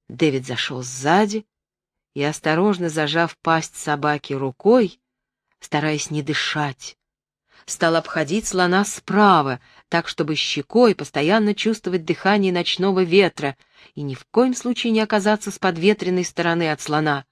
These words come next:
пока не рассмотрел его голову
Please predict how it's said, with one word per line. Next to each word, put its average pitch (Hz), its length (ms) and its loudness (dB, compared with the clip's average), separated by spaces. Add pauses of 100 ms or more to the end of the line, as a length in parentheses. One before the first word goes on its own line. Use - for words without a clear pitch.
(800)
пока 143 280 -2
не 135 140 -4
рассмотрел 135 680 -4
его 127 340 -8
голову 190 640 2